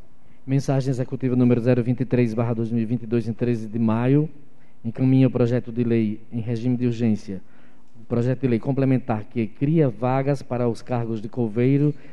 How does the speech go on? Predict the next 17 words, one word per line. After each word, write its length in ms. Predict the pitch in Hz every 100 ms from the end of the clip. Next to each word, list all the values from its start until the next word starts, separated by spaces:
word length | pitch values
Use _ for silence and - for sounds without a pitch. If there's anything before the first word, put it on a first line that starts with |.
| -
de 80 | 123
auxiliar 460 | 123 131 127 127 127
de 80 |
consultório 500 | 120 127 131 123 120
dentário 840 | 110 117 113 123 117 123 135 156 156
e 120 | 139 139
de 120 | 165
técnico 480 | - 139 135 135 139
de 100 | 131
enfermagem 760 | 123 127 120 120 117 135 143 - - - - -
e 80 | 139
cria 240 | 175 196
o 40 |
cargo 440 | 180 156 160 156 151
de 100 | 143
assistente 540 | 139 143 - 139 -
contábil 680 | 131 127 - 131 139 143